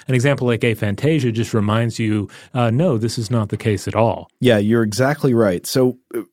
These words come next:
Speaker 2: Freud began by observing this idea that not all brains are the same, and that not all brains are the same in terms of ability to be creative, to come up with creative stories.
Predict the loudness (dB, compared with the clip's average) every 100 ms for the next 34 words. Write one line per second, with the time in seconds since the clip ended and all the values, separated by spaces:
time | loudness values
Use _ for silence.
0 | -4 2 2 2 -2 0 2 4 2 2
1 | 0 0 2 2 2 0 0 0 -2 0
2 | 0 -2 -2 -8 -2 2 2 2 0 0
3 | 0 0 -2 -6 -4 -4 -2 -4 -2 2
4 | 2 2 2 2 2 2 2 0 -2 -4
5 | 0 0 2 0 -2 0 0 2 0 -2
6 | 0 2 2 4 2 0 -2 0 -2 -2
7 | -4 2 2 2 -4 -12 -6 -4 -4 -6
8 | -8 -2 -2 -2 -4 0 2 2 0 -6